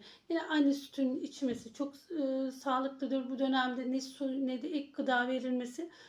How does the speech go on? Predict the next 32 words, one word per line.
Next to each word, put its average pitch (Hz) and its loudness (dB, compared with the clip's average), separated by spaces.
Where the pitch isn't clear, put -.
çok - -4
tak-, 262 -2
e, 262 0
çok - -6
tercih 262 0
edilmez. 247 0
Ama 277 4
çocuğun 277 2
farklı 262 0
bir 254 -2
durumu 247 0
var, 247 4
anne 247 0
sütü - -8
içemiyorsa 254 -2
ve 254 6
benzeri 254 0
durumlar 254 2
var 254 4
ise, 269 -4
e, 320 -6
mama 262 4
kullanılabilir. 226 -2
Ama 269 2
en 294 8
iyisi, 247 0
en 277 6
güzeli, 240 0
en 277 4
kalitelisi 233 -2
tabii 240 0
ki 330 -2